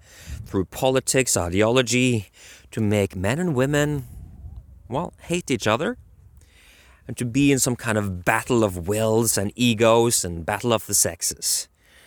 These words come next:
And this war has moved into the bedroom, it's moved into the kitchen, it's moved into the living room, it's moved into the workplaces, it's moved into schools.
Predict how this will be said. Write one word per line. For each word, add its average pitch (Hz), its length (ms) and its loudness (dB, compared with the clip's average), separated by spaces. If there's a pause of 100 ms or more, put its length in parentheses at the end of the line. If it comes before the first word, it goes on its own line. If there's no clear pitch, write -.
(720)
And 151 180 2
this 165 460 6
war 143 760 6
has 104 440 2
moved 117 380 4
into 113 320 4
the 80 100 -8
bedroom, 117 680 2
it's 87 200 -4
moved 90 300 -4
into 92 260 -6
the 80 120 -12
kitchen, 127 500 0
it's 101 180 2
moved 87 280 -2
into 87 340 -4
the 85 380 -8 (880)
living 127 340 4
room, 127 680 4
it's 101 220 0
moved 98 260 0
into 92 180 0
the 95 100 0
workplaces, 113 1000 2
it's - 240 -2
moved 95 220 0
into 87 220 -6
schools. 123 760 0